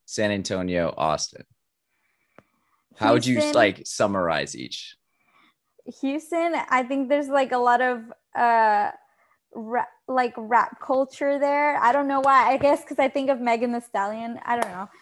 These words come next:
Speaker 2: Megan Thee Stallion. I think of, like, rap culture and, like, where, and Mike Jones, and, like, that's where they all came from.
Speaker 1: Yeah.
Speaker 2: So it's very, like, hip hop culture up there. And then
Speaker 1: It's more
Speaker 2: it's, like,
Speaker 1: urban. So it's
Speaker 2: yeah.
Speaker 1: okay.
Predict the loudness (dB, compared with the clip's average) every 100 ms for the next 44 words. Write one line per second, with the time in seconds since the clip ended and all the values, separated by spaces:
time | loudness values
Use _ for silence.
0 | _ -6 -4 -4 -4 -6 -6 -6 -4 -6
1 | -10 -10 -4 -4 -2 -2 0 2 0 0
2 | 0 0 -4 -4 -4 -2 -4 -4 -6 -6
3 | -4 0 2 2 -2 -2 -2 0 2 2
4 | 2 2 4 2 -2 -2 -4 2 4 4
5 | 0 -2 0 2 0 0 -6 -8 -2 0
6 | 0 -2 -4 -8 -8 -2 0 0 -2 -4
7 | -6 -2 -4 -2 -2 -2 -2 -4 -4 0
8 | 2 2 0 -8 -20 -20 -20 _ -2 2
9 | 4 6 8 8 8 8 6 0 -8 _
10 | _ 0 2 4 4 0 -4 -4 -4 -2
11 | -4